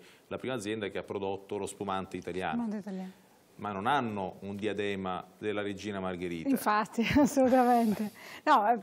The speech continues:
Speaker 2: penso ad esempio a esperienze, in Calabria abbiamo ad esempio Amarelli, che è anche
Speaker 1: Certo.
Speaker 2: una storia importante del territorio, dove anche hanno, hanno saputo anche valorizzare questa
Speaker 1: Sì.
Speaker 2: storia, creando anche il Museo della Liquirizia, ma se dovessi pensare, lei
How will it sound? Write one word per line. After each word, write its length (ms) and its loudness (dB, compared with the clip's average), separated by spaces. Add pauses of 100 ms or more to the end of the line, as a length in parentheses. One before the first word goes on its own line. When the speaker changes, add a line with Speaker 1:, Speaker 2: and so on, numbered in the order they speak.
Speaker 2:
penso 340 8
ad 80 6
esempio 300 4
a 20 4
esperienze, 600 4
in 100 2
Calabria 380 6
abbiamo 300 4
ad 40 4
esempio 300 2
Amarelli, 600 6
che 120 -2
è 20 2
anche 160 -2
Speaker 1:
Certo. 140 0
Speaker 2:
una 80 -2
storia 680 2 (300)
importante 880 0
del 340 2
territorio, 460 4
dove 200 4
anche 360 4
hanno, 320 2
hanno 320 2
saputo 500 0
anche 420 2
valorizzare 840 4
questa 300 -2
Speaker 1:
Sì. 80 -4
Speaker 2:
storia, 360 4
creando 360 0
anche 220 -2
il 60 -2
Museo 280 0
della 180 0
Liquirizia, 680 0
ma 140 -2 (300)
se 120 2
dovessi 320 6
pensare, 420 4
lei 120 8